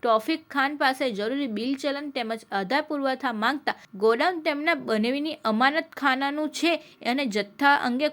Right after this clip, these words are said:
કોઈ આધાર પુરાવા પણ રજૂ ન કરતા જથ્થો ચોરી કે પછી છરકપટ રીતે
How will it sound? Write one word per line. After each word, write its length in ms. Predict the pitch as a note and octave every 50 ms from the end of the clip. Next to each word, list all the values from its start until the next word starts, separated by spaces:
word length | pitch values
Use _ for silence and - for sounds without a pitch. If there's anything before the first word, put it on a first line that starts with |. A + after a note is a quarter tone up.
| -
કોઈ 180 | - D4 D#4 - - -
આધાર 360 | A3 G#3+ G#3 G3 E3 A#3 C4 D4
પુરાવા 520 | D4 - C4 A#3+ A3+ A#3+ B3+ B3+ - C#4+ C4+
પણ 240 | - E4+ D#4+ C#4 A#3
રજૂ 300 | G#3 G3 G3 G#3+ C#4+ C#4
ન 160 | A3+ G3 G3 G#3+ C4 C4
કરતા 320 | - E4 D4+ D4+ - E4 D#4 -
જથ્થો 400 | - - G#3 G3+ - - D#4 D4
ચોરી 380 | D4 - B3 A3 G3+ A3 C4 C#4
કે 120 | - D#4+
પછી 360 | D4+ D#4 C#4 C4 C4 D#4 D#4 C#4+ - - - _ _ _ _
છરકપટ 840 | - - B3+ C4 C#4+ E4+ - D#4 C#4 C#4 - D4 C#4+ - _ - G#3
રીતે 160 | A#3 A#3+ -